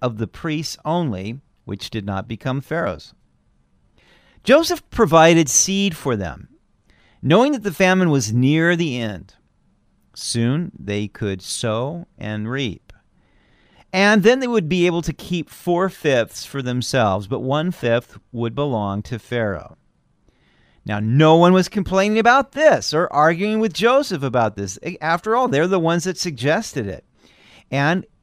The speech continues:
Joseph gave them a good deal, and they knew it.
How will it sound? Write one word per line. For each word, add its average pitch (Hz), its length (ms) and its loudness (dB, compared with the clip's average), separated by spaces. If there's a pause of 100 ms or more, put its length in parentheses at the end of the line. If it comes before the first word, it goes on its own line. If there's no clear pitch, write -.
Joseph 170 640 0
gave 143 320 0
them 135 220 -2
a 143 100 0
good 120 360 0
deal, 190 300 2
and 143 140 2
they 151 140 4
knew 160 220 4
it. - 180 -6